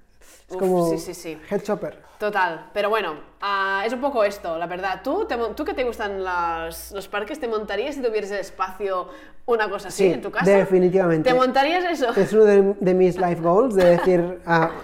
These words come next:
Speaker 1: un día quiero montarme una montaña rusa en el jardín.
Speaker 2: Ostras, tú.
Speaker 1: Y, y alguna vez lo he pensado, sería genial decir, bueno, pues compro una atracción de estas de feria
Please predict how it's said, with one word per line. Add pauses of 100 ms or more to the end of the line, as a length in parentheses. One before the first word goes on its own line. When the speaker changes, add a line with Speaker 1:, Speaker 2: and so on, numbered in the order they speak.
(100)
Speaker 1:
un
día
quiero
montarme
una
montaña
rusa
en
el
jardín.
Speaker 2:
Ostras,
tú. (300)
Speaker 1:
Y,
y (200)
alguna
vez
lo
he
pensado,
sería
genial
decir,
bueno,
pues
compro
una
atracción
de
estas
de
feria